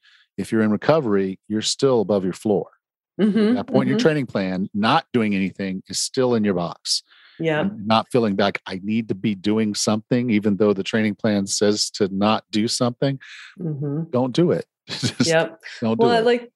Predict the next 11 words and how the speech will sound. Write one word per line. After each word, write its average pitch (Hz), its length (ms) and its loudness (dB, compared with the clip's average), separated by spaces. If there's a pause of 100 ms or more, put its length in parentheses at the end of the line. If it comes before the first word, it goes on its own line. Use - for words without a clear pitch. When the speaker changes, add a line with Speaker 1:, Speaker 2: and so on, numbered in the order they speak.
(140)
Speaker 2:
the 202 100 4
question 233 540 -2
you 208 120 2
asked 170 320 0
earlier 165 340 2
too 156 240 -2
was, 147 420 0
"Is 170 200 0
this 165 320 2
serving 160 460 0
me? 185 320 -6